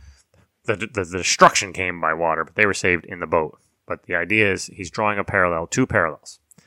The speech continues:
One, the first parallel is, uh, water.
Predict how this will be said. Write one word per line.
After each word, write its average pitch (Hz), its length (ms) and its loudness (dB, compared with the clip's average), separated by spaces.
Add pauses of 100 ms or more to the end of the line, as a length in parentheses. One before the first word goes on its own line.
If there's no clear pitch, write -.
(460)
One, 104 280 2
the 98 80 -2
first - 280 4
parallel 101 460 4
is, 90 340 -2 (220)
uh, 80 280 -2 (1300)
water. 78 440 0